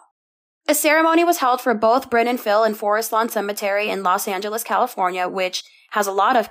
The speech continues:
celebrities in it. Phil's brother, John Hartman, took the high road and addressed the elephant in the room directly.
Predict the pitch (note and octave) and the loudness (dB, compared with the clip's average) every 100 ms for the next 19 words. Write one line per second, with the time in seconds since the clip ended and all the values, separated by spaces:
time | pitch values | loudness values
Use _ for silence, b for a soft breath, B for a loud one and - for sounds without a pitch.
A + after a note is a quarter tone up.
0 | - - F#3 E3 E3 E3+ D#3+ D#3+ F3+ - | -6 -4 0 0 0 -4 -4 -6 -6 -8
1 | _ _ _ _ _ _ - D4+ D#4+ B3 | _ _ _ _ _ _ -4 2 2 2
2 | A3+ A#3+ C#4 A#3 A#3+ D4+ C4 A3 G3 G3+ | 2 2 2 2 2 2 2 0 0 -2
3 | G3 G#3+ b _ - F#4 - - A#3 B3 | -4 -8 b _ -2 0 0 -2 0 2
4 | C#4 A3+ A3 - A3+ G#3+ A#3+ D4+ - A#3+ | 2 2 2 2 0 0 0 0 0 0
5 | B3+ C4 A3 G3 G3 F#3+ F#3+ F#3 F#3+ G#3 | 2 0 -2 -4 -4 -4 -4 -2 -2 -2
6 | D#3 C3 | -10 -10